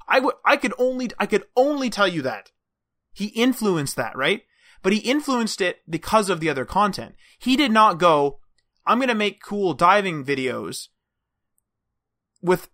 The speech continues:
like, that are, you know, sixty seconds in length, thirty seconds in length, whatever, specific for Instagram, just to game the algorithm to get clicks."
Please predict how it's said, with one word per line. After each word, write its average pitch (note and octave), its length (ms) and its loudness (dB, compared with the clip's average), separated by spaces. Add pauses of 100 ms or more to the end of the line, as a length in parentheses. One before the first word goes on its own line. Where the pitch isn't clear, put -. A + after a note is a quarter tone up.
like, F#3 400 0
that F3 240 2
are, D#3 320 4
you E3+ 80 -6
know, B2 240 -6
sixty - 400 -4
seconds G3 400 0
in F3 100 -2
length, C3 380 -4 (100)
thirty B3 300 0
seconds G3+ 360 -4
in F3 80 -4
length, D3 220 -2
whatever, B2 380 -6 (180)
specific A#3+ 540 -6
for A3 120 -4
Instagram, B2+ 640 -6 (600)
just A3+ 420 -2
to G#3 80 -6
game A3 680 -2
the G3 180 -6
algorithm D3 760 -2 (880)
to F3 100 -2
get F3 260 0
clicks." - 480 -6